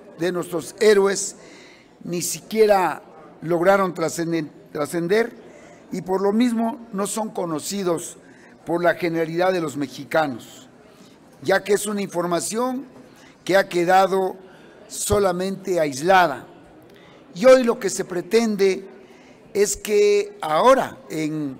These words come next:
los libros de texto gratuitos, en los libros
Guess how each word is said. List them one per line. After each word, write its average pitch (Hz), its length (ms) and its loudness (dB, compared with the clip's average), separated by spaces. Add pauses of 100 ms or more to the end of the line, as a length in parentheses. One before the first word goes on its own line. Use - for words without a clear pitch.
(140)
los 156 200 -6
libros 202 640 -4 (440)
de 160 140 -2
texto 170 760 0
gratuitos, 190 960 -4 (540)
en 160 160 -4
los 156 280 -4
libros 196 640 -4